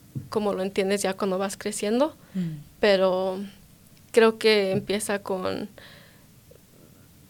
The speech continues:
Speaker 1: como las mentiras, echar mentiras o, um, estar celosa de otra persona o robar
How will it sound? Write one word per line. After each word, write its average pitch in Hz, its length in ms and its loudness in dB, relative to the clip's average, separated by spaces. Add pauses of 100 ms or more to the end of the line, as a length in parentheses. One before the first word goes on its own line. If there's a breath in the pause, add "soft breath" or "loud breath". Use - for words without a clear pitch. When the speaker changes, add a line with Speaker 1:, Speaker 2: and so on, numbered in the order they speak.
(400)
Speaker 1:
como 226 220 6
las 208 220 4
mentiras, 269 800 0
echar 226 260 -2
mentiras 214 1000 -2
o, 196 540 -4 (540 loud breath)
um, 185 480 -6 (760 loud breath)
estar 220 300 2
celosa 214 460 0
de 208 100 2
otra 202 320 -4
persona 208 920 0
o 185 100 0
robar 196 580 -2